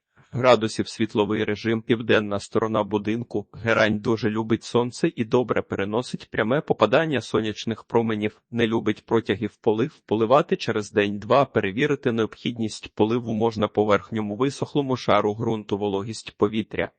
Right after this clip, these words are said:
оприскувати рослину ні в якому разі не можна.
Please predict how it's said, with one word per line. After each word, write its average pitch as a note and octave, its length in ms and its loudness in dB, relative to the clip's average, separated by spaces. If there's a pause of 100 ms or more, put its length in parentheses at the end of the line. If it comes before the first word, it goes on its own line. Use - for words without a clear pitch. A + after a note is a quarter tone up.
оприскувати A2 800 -2
рослину A#2 520 -2
ні A#2 140 0
в G#2+ 100 -6
якому A2 420 2
разі B2 340 0
не A#2 140 -2
можна. A2 420 -2